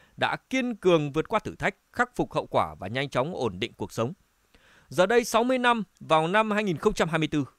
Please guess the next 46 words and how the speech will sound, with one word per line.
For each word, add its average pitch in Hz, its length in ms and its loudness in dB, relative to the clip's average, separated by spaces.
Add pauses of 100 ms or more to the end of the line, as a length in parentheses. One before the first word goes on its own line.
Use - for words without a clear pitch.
(140)
một 160 140 2
cơn 233 160 2
bão 208 140 2
mạnh 202 480 -2
nhất 269 240 2
trên 185 180 -2
thế 180 140 -4
giới 170 300 0
lại 202 240 4
đổ 165 240 4
bộ 139 220 0
vào 123 140 2
miền 120 200 -2
Bắc 208 140 0
Việt - 180 -2
Nam, 147 220 4 (320)
khiến 180 200 -4
không 240 180 2
ít 269 160 -4
người 202 240 6
lo 233 140 4
lắng 220 300 0
liệu 185 200 -2
chu 220 280 -6
kỳ 143 240 -2
bão 151 220 -2
tố 190 300 0
của 120 100 -2
Giáp 160 220 0
Thìn 98 360 -4
có 135 400 2
thực 147 180 -4
sự - 260 -8
tái 113 160 -4
diễn. 143 180 -2 (640)
Các 180 120 0
cơ 190 80 -2
quan 156 220 2
khí 175 160 -2
tượng 147 240 -4
nhận 175 200 -4
định 190 120 -2 (140)
rằng 151 380 0
bão 165 200 -2
số 196 240 -4
ba 208 220 2